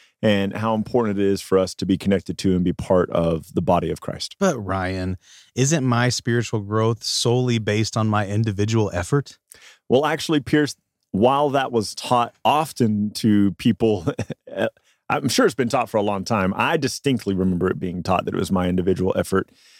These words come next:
Speaker 1: Um, while that has been taught, that is not what the Bible teaches.
Speaker 2: Mm.
Speaker 1: And so when I was growing up, I, I've been in church my entire life. Youth pastors and pastors would frequently ask the question, "How is your personal quiet time? How is your personal Bible study? What is your
Speaker 2: Yeah.
Speaker 1: personal prayer life like?"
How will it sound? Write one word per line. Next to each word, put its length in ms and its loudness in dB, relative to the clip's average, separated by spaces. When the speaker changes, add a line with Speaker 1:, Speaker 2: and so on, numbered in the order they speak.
Speaker 1:
Um, 480 2
while 220 2
that 140 2
has 120 -6
been 140 0
taught, 180 0
that 100 0
is 100 -6
not 160 -2
what 100 -6
the 60 -12
Bible 400 2
teaches. 560 -10
Speaker 2:
Mm. 240 -4
Speaker 1:
And 380 0
so 580 4
when 240 2
I 120 0
was 160 0
growing 360 2
up, 220 -2
I, 180 -2
I've 100 -2
been 120 0
in 60 -2
church 240 -2
my 120 -2
entire 320 0
life. 380 0
Youth 280 2
pastors 480 0
and 100 0
pastors 540 -2
would 140 0
frequently 440 0
ask 240 -2
the 60 0
question, 460 0
"How 200 2
is 180 -2
your 180 4
personal 600 -2
quiet 360 -2
time? 240 -2
How 240 0
is 160 -4
your 140 2
personal 520 -2
Bible 280 -2
study? 320 0
What 180 2
is 100 0
your 120 0
Speaker 2:
Yeah. 80 -10
Speaker 1:
personal 460 -2
prayer 260 0
life 260 -2
like?" 260 -2